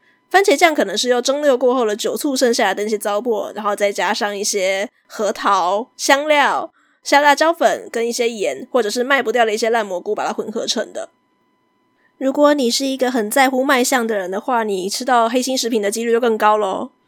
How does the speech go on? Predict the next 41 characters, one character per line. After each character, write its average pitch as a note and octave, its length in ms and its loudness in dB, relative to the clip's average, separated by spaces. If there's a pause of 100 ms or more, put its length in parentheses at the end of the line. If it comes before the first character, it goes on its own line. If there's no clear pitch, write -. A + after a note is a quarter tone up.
(680)
因 F#4 80 2
为 G4 60 6
这 F#4+ 60 4
个 F4+ 80 6
时 C#4+ 100 4
候 D4 160 4
的 B3 180 6
消 B3+ 140 2
费 B3+ 140 6
者 A3 120 0
们 F3 120 -4
常 G#3 140 -2
常 G#3+ 80 0
会 A3+ 100 0
觉 G3+ 100 -2
得 F#3+ 100 2
说 F#3+ 280 0
呢， F3+ 340 -4 (140)
诶， F#3 240 -4
以 F#3+ 460 -8
买 F#3+ 140 -4
生 D4 200 2
活 D4+ 80 2
必 C4 100 0
需 C4+ 80 -2
的 A#3+ 80 2
面 C#4+ 160 0
包 C4 160 0
来 G3+ 140 0
讲 G3 180 -4
好 - 180 -8
了， A3+ 200 -12 (360)
面 F#4+ 140 6
包 E4 160 8
够 D4 240 4
白 F#3 220 0
才 G#3+ 120 0
是 A#3 120 -2
好 A3+ 160 -2
面 F#3+ 200 -6
包。 D#3+ 320 -8